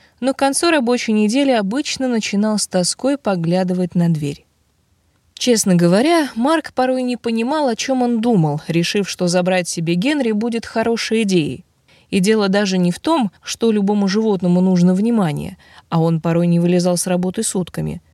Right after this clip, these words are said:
Как раз с этим проблем не было. Пес оказался на редкость умным, быстро освоил заднюю дверь, ведущую в небольшой садик, и еще быстрее научился открывать защелку на двери в кладовую,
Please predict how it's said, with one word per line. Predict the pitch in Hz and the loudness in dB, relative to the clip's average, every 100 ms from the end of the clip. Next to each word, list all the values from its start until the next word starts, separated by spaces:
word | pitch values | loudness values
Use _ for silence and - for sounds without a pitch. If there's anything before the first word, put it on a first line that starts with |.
| _ _ - | _ _ -6
Как | 202 190 - | -4 -2 -2
раз | 180 170 | -2 0
с | - - | 0 0
этим | 302 - 294 285 | 0 0 -4 -2
проблем | 208 165 160 180 202 202 | 0 0 2 2 4 6
не | 180 165 | 4 2
было. | 165 165 180 - _ _ _ _ _ | 0 -4 -6 -10 _ _ _ _ _
Пес | 196 180 - | 0 0 -2
оказался | 185 175 175 190 214 214 233 | -6 -4 0 0 0 0 2
на | 220 190 | 4 4
редкость | 175 175 - 214 - - | 2 0 -2 -2 -4 -4
умным, | 302 262 160 156 165 _ _ - | 0 2 2 -2 -8 _ _ -6
быстро | 220 320 - 208 190 | -2 0 0 -2 -2
освоил | 196 185 202 214 196 | -2 -2 -2 0 0
заднюю | 170 185 156 165 160 | 2 0 0 -4 -2
дверь, | 196 285 - _ _ - | -2 -2 -4 _ _ -8
ведущую | 240 240 269 262 - 262 | -4 -2 -2 -2 0 2
в | |
небольшой | 247 240 247 - 254 233 | 2 2 0 -2 -2 0
садик, | 254 247 233 - _ _ _ | 0 0 -2 -8 _ _ _
и | 311 | 0
еще | 330 285 247 - 202 | 2 2 0 0 0
быстрее | 165 165 - 294 320 320 | 0 0 0 0 0 2
научился | 220 185 190 277 277 - 277 | 2 2 0 -2 -2 0 0
открывать | - 208 - 180 180 233 214 | 0 -4 -4 -2 0 0 0
защелку | 254 285 - 208 180 170 - 180 | -2 -2 -2 0 0 0 -2 -2
на | 175 175 | 0 0
двери | 165 175 202 294 | 2 2 2 0
в | - | -2
кладовую, | 233 247 247 277 233 160 165 | -2 0 2 2 2 2 0